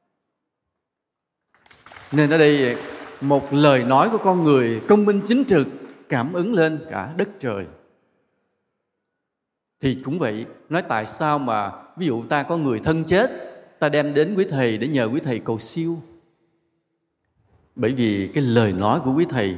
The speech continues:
một người chân tu, xin một cái, người nhà mình được yên ổn liền, có chỗ ở liền. Cho nên lời nói của một người chân chính, nó động đến cả quỷ thần. Ví dụ tại sao mình đến, nhiều khi mình gặp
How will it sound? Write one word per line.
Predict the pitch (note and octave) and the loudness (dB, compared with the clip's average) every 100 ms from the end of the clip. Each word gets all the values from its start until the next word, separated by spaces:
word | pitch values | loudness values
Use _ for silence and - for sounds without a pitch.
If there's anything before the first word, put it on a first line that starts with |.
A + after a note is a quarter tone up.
| G2 | -6
một | G#2+ | -6
người | G#2 F#2+ | -4 -2
chân | - E3 D#3+ | 0 0 4
tu, | E3+ D#3+ - - - - _ _ _ _ | 4 4 -2 -10 -18 -20 _ _ _ _
xin | - - A3 A#3 | -12 4 8 8
một | D#3+ - | 6 2
cái, | D#3 F#3 A#3+ - - - | 0 0 -4 -10 -20 -10
người | G#2+ G2 | -6 -2
nhà | G2+ F#2 | 0 -2
mình | F#2 F2+ | -2 -4
được | F#2+ | -4
yên | D3+ B2 | -2 -2
ổn | G2+ F#2 C#3 | -2 -6 -8
liền, | G2+ F2+ _ _ | -10 -12 _ _
có | C3 C#3 | -8 -2
chỗ | F#2+ G2 | -2 -2
ở | G2+ F#2+ | -2 -4
liền. | C3+ A2 F2+ - _ _ _ _ _ _ _ | -6 -8 -12 -20 _ _ _ _ _ _ _
Cho | A#2 | -12
nên | A#2+ G#2+ A#2 | -10 -10 -6
lời | G#2 | -4
nói | F2 G#2+ C#3+ | -2 -2 -2
của | D3+ | -2
một | A#2+ | -4
người | G2 F#2 E2+ | -2 -4 -2
chân | D3+ C#3+ | -2 0
chính, | - F#3+ A3+ | 0 0 -4
nó | G3 | -8
động | E3+ B2 F#2 A#2 | -6 -4 -2 -2
đến | C#3+ | -2
cả | F3 G#2+ | -4 -6
quỷ | - A2 | -6 -8
thần. | A#2 F#2+ - _ _ _ _ _ _ | -10 -12 -16 _ _ _ _ _ _
Ví | E3+ | 0
dụ | D3 G#2+ | 2 2
tại | G#2+ | 0
sao | G2+ - C3+ B2 | -2 -2 0 0
mình | G#2+ G2+ | -2 0
đến, | A#2+ F3+ | 0 0
nhiều | B2 | -4
khi | - | -4
mình | A2+ G2 | -4 -2
gặp | G2 | -2